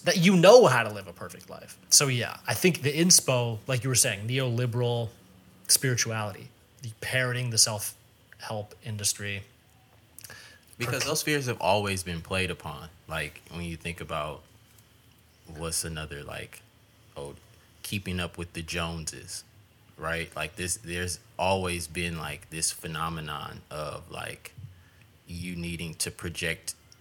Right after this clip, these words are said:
Speaker 2: a particular type of identity while, you know,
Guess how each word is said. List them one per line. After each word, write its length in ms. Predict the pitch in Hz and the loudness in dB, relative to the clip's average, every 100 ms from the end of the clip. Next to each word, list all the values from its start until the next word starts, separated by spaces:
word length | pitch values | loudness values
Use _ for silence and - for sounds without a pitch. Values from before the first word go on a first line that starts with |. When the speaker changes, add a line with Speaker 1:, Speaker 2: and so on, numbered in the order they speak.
| - | -10
Speaker 2:
a 80 | 82 | -10
particular 640 | - 82 - 85 82 80 | -8 -6 -4 -4 -4 -6
type 280 | 78 80 82 | -4 -4 -4
of 140 | 80 78 | -8 -6
identity 720 | 85 80 90 92 90 92 92 - - | -4 -4 -4 -4 -6 -6 -8 -12 -16
while, 720 | 76 78 76 76 76 76 78 - _ _ - | -10 -8 -6 -6 -6 -8 -10 -16 _ _ -10
you 160 | 85 | -8
know, 260 | 76 69 | -8 -10